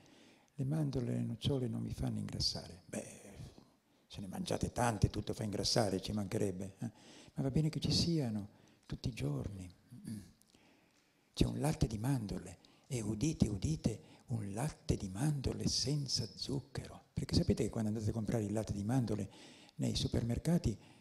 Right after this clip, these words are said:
quasi sempre c'è lo zucchero dentro, ma è come se l'industria non avesse preso in considerazione che se uno lo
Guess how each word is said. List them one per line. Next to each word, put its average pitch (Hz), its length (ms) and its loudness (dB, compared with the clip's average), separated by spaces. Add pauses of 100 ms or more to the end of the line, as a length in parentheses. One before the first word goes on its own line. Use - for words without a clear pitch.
(200)
quasi 185 360 4
sempre 175 480 6
c'è - 160 2
lo 104 140 -2
zucchero 107 380 0
dentro, 90 500 0 (920)
ma 151 260 4 (1000)
è 170 140 0
come 202 240 4
se - 220 6
l'industria 147 800 2 (1200)
non 175 340 4
avesse 180 520 6
preso 127 400 0
in 110 100 -2
considerazione 113 1120 -2 (200)
che - 120 0
se 165 180 4
uno 185 220 6
lo 104 100 0